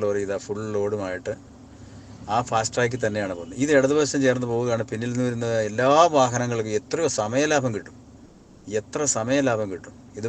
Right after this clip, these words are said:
ബൊമ്മസാന്ദ്ര മെട്രോ റെയിൽവേ സ്റ്റേഷനാണ്. ഇതെല്ലാം പണി നടന്നുകൊണ്ടിരിക്കുന്നതേ ഉള്ളൂ, ഉദ്ഘാടനമായിട്ടില്ല. ആ, ഈ ട്രാക്കുകളിൽ വാഹനങ്ങൾ നിയമം പാലിച്ച് ഓടുകയാണെങ്കിൽ, ഈ വലിയ വാഹനങ്ങൾ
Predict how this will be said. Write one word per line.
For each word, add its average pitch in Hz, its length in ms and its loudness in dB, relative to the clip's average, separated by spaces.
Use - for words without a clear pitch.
ബൊമ്മസാന്ദ്ര 120 580 -2
മെട്രോ 107 340 -2
റെയിൽവേ 113 280 0
സ്റ്റേഷനാണ്. 104 500 -4
ഇതെല്ലാം 104 340 -6
പണി 101 200 -6
നടന്നുകൊണ്ടിരിക്കുന്നതേ 110 800 -4
ഉള്ളൂ, 107 180 -6
ഉദ്ഘാടനമായിട്ടില്ല. 104 760 -6
ആ, - 20 -2
ഈ - 20 -2
ട്രാക്കുകളിൽ 139 680 2
വാഹനങ്ങൾ 127 500 0
നിയമം 120 280 -2
പാലിച്ച് 107 340 -2
ഓടുകയാണെങ്കിൽ, 92 520 -4
ഈ - 20 0
വലിയ 113 240 -4
വാഹനങ്ങൾ 107 420 -4